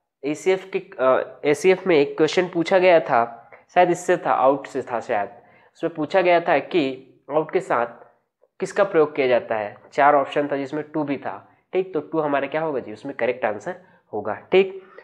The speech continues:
तो इसको आपको याद रखना है भाई, used के साथ to, out के साथ to का प्रयोग किया जाता है, ठीक। तो ये तो बात हुआ भाई हमारा क्या, ऑक्सिलरी वर्ब।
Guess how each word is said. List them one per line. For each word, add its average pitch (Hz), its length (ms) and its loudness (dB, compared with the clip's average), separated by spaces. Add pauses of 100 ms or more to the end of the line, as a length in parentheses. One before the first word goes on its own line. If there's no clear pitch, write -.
(120)
तो 147 60 0
इसको 147 180 2
आपको 170 180 2
याद 156 220 6
रखना 151 200 0
है 127 60 2
भाई, 113 220 -4
used 160 240 0
के 170 100 -2
साथ 156 200 0 (120)
to, 190 100 0 (260)
out 131 220 0
के 139 60 -4
साथ 139 180 -4
to 131 200 -10
का 123 60 -4
प्रयोग 156 300 -2 (400)
किया - 140 2
जाता 98 260 -4
है, 104 80 -6
ठीक। 190 340 4 (320)
तो 180 60 0
ये 175 40 0
तो 190 100 4
बात 180 260 6
हुआ 185 100 8
भाई 180 120 4
हमारा 170 280 4
क्या, 208 220 2 (340)
ऑक्सिलरी 151 500 2 (280)
वर्ब। 107 380 0